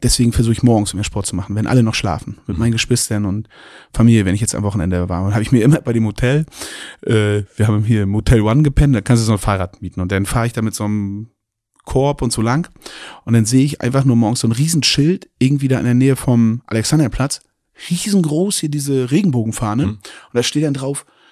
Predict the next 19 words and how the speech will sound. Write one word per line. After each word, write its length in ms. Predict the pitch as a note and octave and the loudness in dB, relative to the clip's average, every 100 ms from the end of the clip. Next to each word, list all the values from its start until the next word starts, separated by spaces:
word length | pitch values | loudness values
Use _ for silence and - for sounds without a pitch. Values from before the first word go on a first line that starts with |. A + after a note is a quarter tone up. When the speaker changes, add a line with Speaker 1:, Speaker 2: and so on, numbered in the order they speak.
| _ _ _ - | _ _ _ -10
Speaker 1:
äh, 280 | - A#2+ - | -8 -8 -12
ich 140 | - | -14
glaub, 340 | - C3 B2+ - _ _ _ | -8 -6 -8 -14 _ _ _
im, 400 | - C#3+ D3 C#3 - _ _ _ _ _ _ _ _ _ - | 2 4 2 0 -6 _ _ _ _ _ _ _ _ _ -10
äh, 260 | A#2+ A#2 - _ _ _ _ _ | -8 -6 -10 _ _ _ _ _
in, 200 | C3+ C3+ - | -2 -2 -6
im 220 | - B2 - | 0 2 2
Erfolg, 680 | - - - E3 F#3 F#3 - _ | 0 0 2 4 4 0 -8 _
nee, 260 | C#3 B2 A2+ _ _ | 2 2 0 _ _
vielfältig 680 | - - F3+ - E3+ D#3+ D3 | -4 2 2 4 2 0 -2
erfolgreich 640 | - E3 F#3+ - C#3+ D3 | 2 2 2 0 -6 -4
oder 160 | D#3 D#3 | 0 0
so, 220 | C#3+ C#3+ | 2 2
ne? 220 | C#3+ E3+ - - - - _ | 2 2 -4 -20 -20 -20 _
Äh, 300 | - C#3 C3+ C#3 _ _ - - - - _ _ _ - - | 2 2 2 -2 _ _ -16 -12 -12 -16 _ _ _ -12 -4
die 120 | D3 | 0
deutsche 340 | - D#3 - | 2 2 2
Wirtschaft. 500 | C#3 B2+ - A#2 - _ _ _ _ _ _ _ _ | 2 2 0 -8 -14 _ _ _ _ _ _ _ _
Digga, 200 | - - | -20 -20